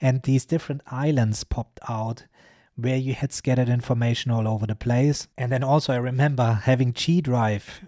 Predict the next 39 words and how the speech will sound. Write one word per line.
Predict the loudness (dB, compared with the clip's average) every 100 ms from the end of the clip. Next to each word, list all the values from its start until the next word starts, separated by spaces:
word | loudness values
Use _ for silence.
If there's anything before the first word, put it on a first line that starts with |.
| _ _
That | -8 -4
was | -4 -2
the |
first | -2 0 0 -2
time | -2 -2
G | -2 -4
Drive | -4 -2 -2 -4 -4
was | -6 -2
used | -2 -4 -6
back | -8 -6
then. | -4 -4 -8 -16 -16
They | -2 0 0 0
had | 2 2
no | 4 2
folders | 4 2 2 0 -2
in | -8
G | -8 -8
Drive. | -6 -8 -8 -4
Everybody | 0 2 2 2 2
was | 2 0
confused, | -2 -6 -4 -2 0 -2 -4
and | -4
I | -4
thought, | 0 -2 -2 -12
"Okay, | -8 -6 -6 -10 _
the | -6 -2
idea | 0 2 2
from | 2 0
Google | 4 4 4
was | 2 0 0
just | 0 2 0 -14 -20 -4
to | 0
leverage | 2 2 2 0 -4
the |
Google | 0 2 2
search | 2 2 2 2 -2
inside | -2 -2 -2 -4 -6
G | -6 -6 -6
Drive, | -4 -8 -6 -8 -12